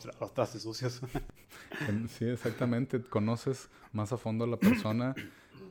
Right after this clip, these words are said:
Speaker 2: y, o al contrario, que pasa y, y, y la conoces y dices, "Me gusta mucho esto y qué bueno, qué bueno y quiero algo así". Pero hay que conocer a la persona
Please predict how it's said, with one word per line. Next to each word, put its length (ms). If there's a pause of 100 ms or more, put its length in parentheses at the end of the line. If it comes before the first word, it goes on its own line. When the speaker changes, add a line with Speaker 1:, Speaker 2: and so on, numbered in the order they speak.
(100)
Speaker 2:
y, 580
o 400
al 140
contrario, 340
que 100
pasa 280
y, 180
y, 300
y 40
la 160
conoces 440
y 40
dices, 120
"Me 80
gusta 220
mucho 280
esto 560
y 220
qué 120
bueno, 260
qué 100
bueno 300
y 100
quiero 220
algo 160
así". 280 (1080)
Pero 520 (960)
hay 160
que 160
conocer 440
a 40
la 120
persona 540